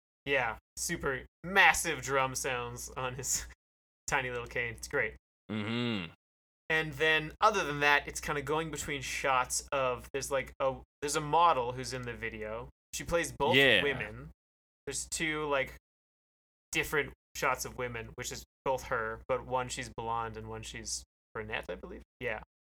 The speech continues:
Speaker 2: Yeah, so one she's blonde and wearing all white, and the other one she's, you know, yeah, brunette and in
Speaker 1: Yeah,
Speaker 2: sexy
Speaker 1: she's
Speaker 2: black
Speaker 1: in,
Speaker 2: lace
Speaker 1: like,
Speaker 2: lingerie.
Speaker 1: yeah, like a corset. Well, she's
Speaker 2: Mm-hmm.
Speaker 1: wearing a corset in this version anyway. And there's, like,
Speaker 2: Yeah, and
Speaker 1: chains
Speaker 2: the
Speaker 1: around her and there's water dripping and it's more, like,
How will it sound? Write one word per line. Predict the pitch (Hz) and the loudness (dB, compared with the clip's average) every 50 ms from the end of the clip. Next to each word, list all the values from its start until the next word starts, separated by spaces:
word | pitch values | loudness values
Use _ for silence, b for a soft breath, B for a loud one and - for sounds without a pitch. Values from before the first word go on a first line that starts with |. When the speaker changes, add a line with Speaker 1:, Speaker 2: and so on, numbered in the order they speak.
| - - | -10 -4
Speaker 2:
Yeah, | 127 135 143 143 131 113 110 | 2 4 6 8 8 8 8
so | - - 151 | 6 4 2
one | 143 156 156 | 2 2 2
she's | - - 156 123 | 2 0 0 0
blonde | - 113 113 117 117 113 110 104 | 2 4 6 8 8 8 6 4
and | 101 98 | 2 4
wearing | 101 98 101 98 98 98 | 4 6 6 6 6 6
all | 92 92 87 85 | 6 6 4 4
white, | 85 92 90 90 90 90 | 6 8 8 8 8 6
and | - 90 90 90 | 4 0 2 4
the | 90 | 4
other | 90 90 87 | 4 4 4
one | 87 87 85 85 82 | 2 2 0 0 0
she's, | - - 90 87 90 85 80 - - - | -2 0 0 0 -2 0 0 -2 -2 -2
you | 87 85 82 | -2 0 0
know, | 82 82 80 76 - - - | 0 0 0 -4 -6 -12 -2
yeah, | 92 90 85 | 2 2 2
brunette | 82 - 92 92 87 90 90 90 87 - - - - - _ _ _ _ _ - | 2 0 -2 0 2 4 4 4 4 2 -2 -16 -20 -20 _ _ _ _ _ -6
and | 90 - | -2 0
in | 143 | 2
Speaker 1:
Yeah, | 143 131 123 | 2 2 2
Speaker 2:
sexy | 120 117 - 87 85 - - - | 2 2 2 2 2 2 2 0
Speaker 1:
she's | 85 80 | -2 0
Speaker 2:
black | - 90 87 85 80 80 | 2 4 4 4 4 2
Speaker 1:
in, | 82 | 0
Speaker 2:
lace | 85 80 73 | 0 0 2
Speaker 1:
like, | 71 - 87 | 2 2 4
Speaker 2:
lingerie. | 90 87 80 - 87 82 80 78 78 - | 4 4 2 0 -2 -2 -2 -2 -2 -2
Speaker 1:
yeah, | 139 143 135 123 117 113 110 110 113 - - | 0 0 0 0 0 -2 -4 -6 -8 -12 -10
like | - 220 - | -10 -8 -8
a | 139 - - | -10 -10 -8
corset. | - - 160 147 139 131 - - - - 170 160 151 143 139 135 135 139 - - - - - _ _ _ _ _ _ _ _ _ _ _ - - | -6 -2 0 0 0 0 -2 -4 -4 0 2 4 4 4 4 2 0 -2 -6 -10 -10 -10 -14 _ _ _ _ _ _ _ _ _ _ _ 0 6
Well, | 185 185 165 151 | 8 8 8 8
she's | 107 180 151 | 4 2 2
Speaker 2:
Mm-hmm. | - 185 | 6 6
Speaker 1:
wearing | 180 165 151 | 6 6 6
a | 147 | 4
corset | - 190 165 151 - - 170 151 131 | 4 4 4 4 4 2 2 2 2
in | 131 127 | 2 -2
this | 147 151 135 120 | -4 -6 -4 -4
version | 123 123 117 127 131 127 | -6 -6 -6 -6 -6 -6
anyway. | 127 120 120 117 117 117 113 - _ - | -6 -6 -6 -6 -8 -8 -10 -12 _ -4
And | 170 175 170 | -2 2 2
there's, | 165 - | 2 4
like, | - 120 | 4 6
Speaker 2:
Yeah, | 113 101 90 | 6 6 6
and | 85 85 | 6 6
Speaker 1:
chains | - - - 92 - - 147 | 4 4 4 2 2 0 0
Speaker 2:
the | 151 | 0
Speaker 1:
around | 147 143 139 139 131 135 | 2 2 2 0 -2 -2
her | 139 | -4
and | 139 131 | -4 -4
there's | 123 120 117 | -6 -10 -8
water | 127 139 147 143 139 135 131 | -2 0 2 2 2 0 -2
dripping | 117 127 135 127 131 - 123 123 120 | -4 -6 -6 -6 -4 -4 -6 -6 -6
and | 117 113 113 | -8 -10 -12
it's | 110 - - | -12 -10 -10
more, | 131 123 123 123 | -8 -6 -4 -4
like, | 120 113 113 110 | -4 -4 -6 -8